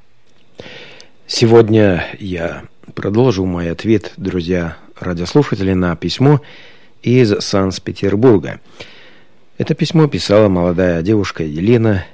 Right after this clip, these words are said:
и говорила следующее. Я его зачитывал уже на прошлом нашем обзоре почты и частично уже отвечал ей.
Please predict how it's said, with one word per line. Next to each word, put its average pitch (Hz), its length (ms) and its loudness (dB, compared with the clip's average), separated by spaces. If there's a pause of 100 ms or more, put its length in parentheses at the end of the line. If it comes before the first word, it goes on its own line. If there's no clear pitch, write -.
(140)
и 170 300 2
говорила 98 480 0
следующее. 95 720 0 (600)
Я 107 340 2
его 92 360 0
зачитывал 101 540 0
уже 98 480 4
на 90 420 0
прошлом 104 520 0
нашем 87 360 -4
обзоре 95 400 2
почты 107 520 0 (460)
и 196 140 2
частично 110 680 -2
уже 95 260 2
отвечал 82 580 -6
ей. 95 460 2